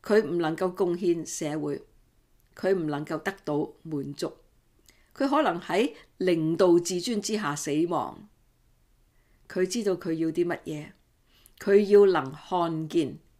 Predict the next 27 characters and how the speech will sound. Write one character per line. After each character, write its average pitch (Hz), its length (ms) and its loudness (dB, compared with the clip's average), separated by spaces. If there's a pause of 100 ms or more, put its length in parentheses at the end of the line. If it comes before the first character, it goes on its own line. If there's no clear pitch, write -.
(720)
我 196 140 -4
哋 180 180 2
都 214 160 -2
未 175 300 -2
必 - 160 -4
領 160 380 -6
悟 - 20 -6
到， 156 300 -6 (380)
我 202 220 -2
哋 208 160 2
係 175 320 -4 (280)
靈 151 400 -6
眼 156 320 -6
瞎 160 240 -8
咗 156 300 -10
㗎。 147 220 -8 (1400)
我 185 180 -4
哋 185 380 2
以 185 220 -2
為 156 320 0 (340)
解 180 320 -2
決 226 160 -4
嘅 220 120 -6
辦 185 220 0
法 - 380 -2 (600)
就 185 120 -6
係 170 320 -2